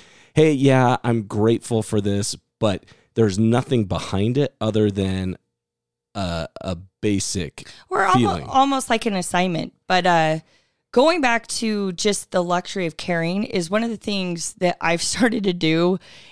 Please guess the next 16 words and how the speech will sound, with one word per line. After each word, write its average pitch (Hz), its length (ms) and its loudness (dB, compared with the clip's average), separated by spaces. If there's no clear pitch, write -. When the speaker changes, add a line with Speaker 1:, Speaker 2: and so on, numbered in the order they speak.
Speaker 2:
is, 175 760 0
eh, 202 100 -8
kind 339 260 -2
of 339 60 -4
when 285 100 2
you 240 100 2
have 220 140 0
a 196 80 2
bad 175 300 2
day 180 320 0
and 180 80 -6
you're 165 100 -2
feeling 185 440 -2
overwhelmed 170 680 0
and 165 420 -2
they're 170 380 -2